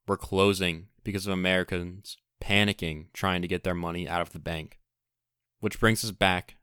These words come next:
to the definition of deflation. Deflation occurs when people don't spend their money. And because of the panic,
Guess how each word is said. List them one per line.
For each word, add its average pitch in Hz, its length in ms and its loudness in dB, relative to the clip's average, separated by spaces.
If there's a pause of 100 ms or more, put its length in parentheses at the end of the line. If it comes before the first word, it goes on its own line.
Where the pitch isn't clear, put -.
(100)
to 101 100 -6
the 92 120 0
definition 87 720 -2 (200)
of 87 140 -8
deflation. 87 600 -6 (1040)
Deflation 131 440 4
occurs 117 640 2
when 92 140 -4
people 92 560 -2 (340)
don't 87 160 -4
spend 98 220 -4
their 101 60 0
money. 135 320 -2 (1000)
And 101 220 2
because 123 240 -2
of 131 60 -4
the 120 60 2
panic, 90 460 0